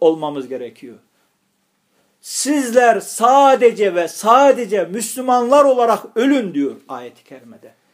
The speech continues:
Kim? Bir peygamber çocuklarına bunu nasip ed-, nasihat ediyor. "وَلَا تَمُوتُنَّ اِلَّا وَاَنْتُمْ مُسْلِمُونَ" Sakın ha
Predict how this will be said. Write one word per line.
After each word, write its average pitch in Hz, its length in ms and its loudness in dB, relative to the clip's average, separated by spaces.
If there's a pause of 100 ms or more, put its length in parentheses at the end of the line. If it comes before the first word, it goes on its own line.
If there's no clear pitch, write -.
(180)
Kim? 294 380 -4 (540)
Bir 269 280 0
peygamber 240 720 4
çocuklarına 226 680 -2
bunu 226 220 -4
nasip 160 420 -6
ed-, 120 100 -12 (460)
nasihat 180 480 -4
ediyor. 120 300 -16 (1000)
"وَلَا 269 360 4
تَمُوتُنَّ 254 920 -2
اِلَّا 277 420 2 (160)
وَاَنْتُمْ 233 600 -4
مُسْلِمُونَ" 220 920 0 (880)
Sakın 262 600 0
ha 233 540 0